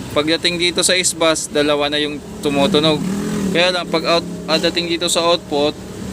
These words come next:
isang channel pa rin, kaya dalawa. So, siguro may naikabit sila ditong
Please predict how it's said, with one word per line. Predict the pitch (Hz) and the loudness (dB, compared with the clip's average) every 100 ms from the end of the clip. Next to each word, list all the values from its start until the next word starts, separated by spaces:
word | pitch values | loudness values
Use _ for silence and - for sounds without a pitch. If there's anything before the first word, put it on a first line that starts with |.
| - - - - - - - | -10 -10 -10 -10 -10 -10 -8
isang | - 170 170 | -2 0 0
channel | 170 165 165 - | 0 0 0 0
pa | 165 | 0
rin, | 165 | 2
kaya | 156 151 147 147 147 | 2 2 2 0 -2
dalawa. | 147 143 151 147 | -2 0 0 -2
So, | - 151 | -2 -2
siguro | 139 151 160 165 151 | 0 2 4 4 2
may | 139 139 139 | 0 0 0
naikabit | 143 139 143 143 135 | 0 0 0 0 -2
sila | 139 139 | 0 0
ditong | 139 - | 0 -2